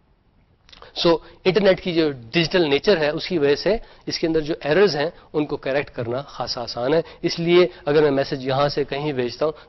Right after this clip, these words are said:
there is a good chance कि वही message जो मैंने भेजा है वही वहां पे पहुंचेगा, उसकी कोई गलत सलत सूरत वहां पे नहीं पहुंचेगी।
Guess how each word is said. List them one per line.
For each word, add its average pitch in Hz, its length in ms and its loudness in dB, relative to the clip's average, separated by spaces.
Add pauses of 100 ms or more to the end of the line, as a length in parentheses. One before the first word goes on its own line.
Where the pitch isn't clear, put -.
there 156 140 -2
is 135 60 -6
a 135 100 -6
good 233 160 0
chance 147 320 0 (120)
कि 151 80 -2
वही 151 300 0
message 151 240 0
जो 143 100 -4
मैंने 135 160 -2
भेजा 131 260 -2
है 175 120 -4 (260)
वही 135 200 -4
वहां 120 180 -4
पे 120 80 -14
पहुंचेगा, 147 460 -2 (220)
उसकी 156 220 -8
कोई 147 160 -6
गलत 131 240 0
सलत 127 380 -6 (320)
सूरत 123 460 -6 (200)
वहां 117 240 -4
पे 117 140 -10 (140)
नहीं 120 200 -6
पहुंचेगी। - 480 -16